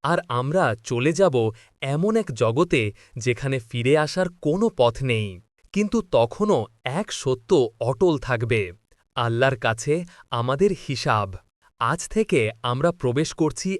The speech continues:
এমন এক জ্ঞানের ভুবনে, যেখানে দুনিয়ার মোহ কেটে যাবে আর পরকালের বাস্তবতা স্পষ্ট হয়ে উঠবে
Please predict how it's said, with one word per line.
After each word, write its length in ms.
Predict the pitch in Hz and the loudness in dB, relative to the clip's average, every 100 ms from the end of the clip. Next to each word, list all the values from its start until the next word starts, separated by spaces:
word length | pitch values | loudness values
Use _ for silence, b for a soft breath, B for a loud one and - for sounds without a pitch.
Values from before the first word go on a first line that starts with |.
| - | -8
এমন 380 | 120 143 220 233 | -4 0 2 2
এক 160 | 151 | 0
জ্ঞানের 360 | 123 117 156 143 | -2 0 2 0
ভুবনে, 580 | 113 123 151 180 117 92 _ - | 0 2 4 4 0 -4 _ -10
যেখানে 600 | 120 123 113 156 160 110 104 b 135 | -2 -2 0 -2 0 -2 -6 b -6
দুনিয়ার 520 | 123 151 180 214 202 | -2 0 2 2 0
মোহ 360 | 117 123 123 196 | 0 0 2 0
কেটে 380 | - 127 156 | 0 -2 0
যাবে 400 | 131 113 113 101 90 b b b | 0 0 0 -4 -8 b b b
আর 160 | 123 117 | 0 0
পরকালের 640 | 117 110 139 147 147 160 | 0 4 4 2 2 2
বাস্তবতা 840 | 113 104 110 - 196 196 139 110 113 b | 0 -4 -4 0 4 4 2 0 -4 b
স্পষ্ট 540 | - - 139 160 - | -12 -2 -2 0 2
হয়ে 260 | 226 123 120 | 2 4 2
উঠবে 340 | 117 113 151 | 2 0 -2